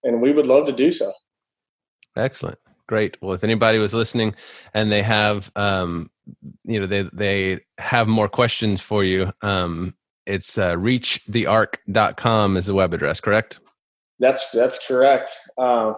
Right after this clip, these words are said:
Speaker 1: you know, we, we would have loved to been able to buy arc media dot com, but someone out in the, in the web world already stole it from us. So we are
Speaker 2: <laughs>
Speaker 1: reach the arc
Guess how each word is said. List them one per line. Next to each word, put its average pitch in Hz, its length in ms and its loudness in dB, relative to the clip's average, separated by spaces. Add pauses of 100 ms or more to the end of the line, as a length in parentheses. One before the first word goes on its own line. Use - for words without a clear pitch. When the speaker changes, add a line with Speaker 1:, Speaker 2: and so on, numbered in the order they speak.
(280)
Speaker 1:
you 117 120 -4
know, 113 100 2
we, 131 300 0 (340)
we 139 140 0
would 151 160 6
have 135 140 4
loved 143 320 6
to 139 40 -2
been 139 180 4
able 139 220 6
to 135 80 4
buy 131 320 6
arc 139 440 4
media 143 400 4
dot 131 340 4
com, 139 300 2
but 117 180 0
someone 131 440 2
out 127 260 2
in 127 140 0
the, 113 260 4 (440)
in 123 160 2
the 120 100 4
web 131 460 6
world 131 360 6
already 120 320 6
stole 131 380 4
it - 160 0
from 110 220 4
us. - 260 -6
So 110 120 -4
we 123 200 2
are 120 160 6
Speaker 2:
<laughs> 107 60 2
Speaker 1:
reach 143 360 -2
the 135 260 2
arc 127 260 4